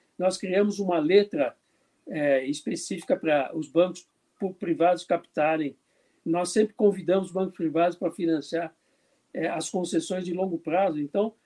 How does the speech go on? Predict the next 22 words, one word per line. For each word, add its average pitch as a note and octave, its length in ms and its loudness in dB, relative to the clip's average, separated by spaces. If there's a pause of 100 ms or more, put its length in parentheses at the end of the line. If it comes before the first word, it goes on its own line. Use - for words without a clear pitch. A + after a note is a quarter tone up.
(140)
nós G#3 220 2
não G3+ 80 2
somos C4+ 340 -2
contra A#3 400 0
os C#3+ 80 -4
bancos D3 240 -4
privados. C3+ 520 -6 (180)
Pelo A#3 200 4
contrário, G3 600 2 (260)
nós F#3 180 2
queremos G#3+ 320 -2
que A#3+ 100 -4
eles G#3 180 -2
assumam B3+ 500 4
mais F#3+ 200 -2
funções. E3 440 -8 (300)
Agora, F3+ 380 6
com F3 160 -4
taxa A3+ 280 -2
de F#3 140 -8
juros F3 160 0
elevada, D3+ 580 2